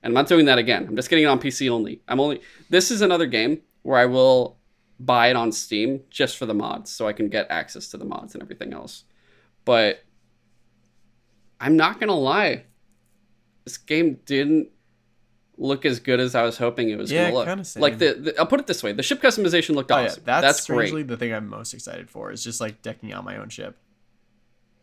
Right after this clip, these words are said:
Speaker 1: They show, they're like, "A thousand planets," and they show all these different planets, and they look fucking empty, and I'm like,
Speaker 2: Yeah, so I was
Speaker 1: "Uh-huh." And is it gonna be like each planet has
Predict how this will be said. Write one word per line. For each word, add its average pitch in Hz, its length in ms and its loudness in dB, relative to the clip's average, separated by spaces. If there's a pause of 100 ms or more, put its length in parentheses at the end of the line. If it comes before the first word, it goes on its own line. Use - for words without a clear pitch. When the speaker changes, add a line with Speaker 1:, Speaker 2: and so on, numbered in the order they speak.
(120)
Speaker 1:
They 185 200 -2
show, 202 800 2 (200)
they're 165 160 4
like, 151 360 2
"A - 60 -10
thousand 117 600 0
planets," 107 500 -4
and 147 100 0
they 143 120 2
show 147 180 2
all 143 60 4
these 151 140 2
different 131 300 -8
planets, 139 360 2
and 127 100 0
they 131 40 0
look 143 200 0
fucking 175 340 0
empty, 156 420 2
and 123 100 2
I'm 139 100 0
like, 143 360 4
Speaker 2:
Yeah, 113 400 -4
so 127 420 -2
I 135 160 0
was 208 360 -6
Speaker 1:
"Uh-huh." 147 560 4
And 160 200 4
is 170 200 2
it 196 60 -2
gonna 185 120 4
be 185 120 0
like 185 180 2
each 175 200 -4
planet 156 280 2
has 147 280 0